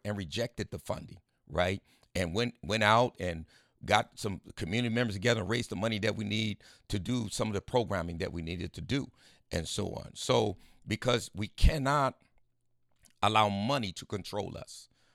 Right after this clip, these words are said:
right? Um, uh, the love of money is the root of all evil. And, uh, what I say to anybody is follow the money. You know, if, if a person seem to,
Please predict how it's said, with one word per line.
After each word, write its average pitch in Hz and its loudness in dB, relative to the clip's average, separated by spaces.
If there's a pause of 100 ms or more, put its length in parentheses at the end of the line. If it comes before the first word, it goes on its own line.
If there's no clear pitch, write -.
(200)
right? 87 2 (440)
Um, 90 4
uh, 87 2
the 82 -2
love 123 4
of 135 2
money 131 0
is - -8
the 87 -8
root 104 -4
of 82 -6
all 107 4
evil. - -6 (560)
And, 92 2
uh, 82 0 (100)
what 98 4
I 104 8
say 131 4
to 101 0
anybody 143 6
is - -2
follow 110 2
the 110 -2
money. 113 -4 (520)
You 87 -2
know, 87 4
if, 85 -2
if 85 -2
a 82 -6
person 123 0
seem 120 -4
to, 110 -2